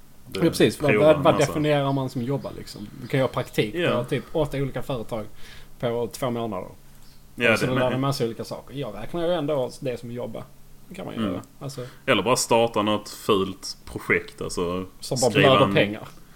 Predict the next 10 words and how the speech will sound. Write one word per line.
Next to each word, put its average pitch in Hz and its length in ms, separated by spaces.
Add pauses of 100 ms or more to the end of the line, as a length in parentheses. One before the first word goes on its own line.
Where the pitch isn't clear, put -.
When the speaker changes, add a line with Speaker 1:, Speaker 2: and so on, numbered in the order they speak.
(320)
Speaker 2:
Det 135 60
Speaker 1:
ja, 156 100
Speaker 2:
spelar 135 240
Speaker 1:
visst. 120 160
Speaker 2:
ingen 110 120
roll. 127 160 (200)
<laughs> 139 100 (460)
Speaker 1:
Skriva 120 380
en 110 100
bok 92 500